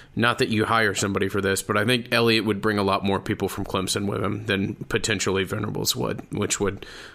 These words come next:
again, you don't make your hi-, your head coach hire in order to try to weaken, uh, uh, conference foe, but I, I do think that it would have a larger impact on the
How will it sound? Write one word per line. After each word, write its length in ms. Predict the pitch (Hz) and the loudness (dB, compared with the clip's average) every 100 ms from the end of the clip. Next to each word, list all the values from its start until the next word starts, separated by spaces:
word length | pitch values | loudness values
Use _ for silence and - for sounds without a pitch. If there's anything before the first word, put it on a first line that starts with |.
| - - | -16 -2
again, 480 | 110 104 95 107 131 | 0 2 0 0 0
you 120 | 117 | 2
don't 160 | 123 | 4
make 180 | 120 113 | 2 2
your 80 | 120 | 0
hi-, 280 | 107 113 - | 2 0 0
your 240 | 110 101 | 0 0
head 200 | 98 113 | 2 0
coach 240 | 107 110 104 | 2 0 2
hire 440 | 107 95 92 - - - - - | 2 4 2 0 -8 -20 -20 -8
in 180 | 101 101 | -2 0
order 260 | 104 101 98 | 2 2 0
to 80 | |
try 200 | 101 113 | 0 0
to 60 | 95 | 0
weaken, 480 | 95 104 120 95 95 | 0 0 2 0 0
uh, 200 | 95 98 - - - - - - | 0 -2 -8 -20 -20 -20 -18 -4
uh, 280 | 101 95 95 | 0 0 0
conference 480 | - 113 101 98 | 0 0 0 -2
foe, 440 | - 113 101 98 104 | 0 4 4 2 -2
but 160 | - 104 | 0 2
I, 300 | 101 - 113 | 2 0 0
I 20 | |
do 180 | 110 117 | 2 2
think 200 | 113 98 | 2 2
that 120 | 104 | 2
it 100 | 104 | 2
would 120 | 98 | 0
have 180 | 104 101 | 0 0
a 60 | 95 | 0
larger 420 | 104 101 95 95 | 2 2 2 0
impact 480 | 98 92 98 101 101 | 0 0 -2 -2 -2
on 160 | 101 | 0
the 220 | 95 104 | 0 -2